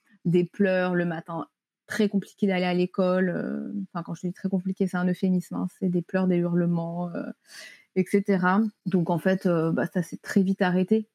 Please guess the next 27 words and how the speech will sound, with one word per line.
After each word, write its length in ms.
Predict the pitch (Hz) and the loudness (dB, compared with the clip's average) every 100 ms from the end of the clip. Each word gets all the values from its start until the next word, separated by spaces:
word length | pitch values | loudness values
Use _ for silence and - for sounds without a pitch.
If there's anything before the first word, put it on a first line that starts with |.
| - | -8
parce 300 | 180 - - | -8 -8 -12
que, 180 | - | -2
euh, 500 | 180 175 170 170 - | 0 0 0 0 -2
après, 420 | 170 175 - 196 190 | -2 -6 -2 0 2
euh, 280 | 175 170 - | 2 0 2
une, 240 | 196 196 | 2 4
deux 120 | 190 | 2
réunions 480 | 190 185 180 180 185 | 2 2 2 2 0
avec, 280 | 180 175 - | -2 -6 -4
euh, 320 | 175 175 180 | -4 -2 0
la 120 | 180 | 0
maîtresse, 400 | 170 170 - 185 | 0 -4 -2 -2
ça 80 | 185 | 0
s'est 160 | 180 180 | 2 2
fait 140 | 202 | 4
vite, 220 | 185 196 | 4 2
hein, 60 | 175 | 0
en 120 | 165 | -6
fait, 180 | 165 160 | -6 -8
hein, 60 | 165 | -4
on 100 | 170 | -4
a 60 | 160 | -4
pris 160 | - 180 | -4 -2
la 80 | 170 | 0
décision 600 | 165 - 170 170 165 165 | 0 0 -2 0 -2 -4
très 200 | - 185 | -2 2
vite 180 | 196 | 2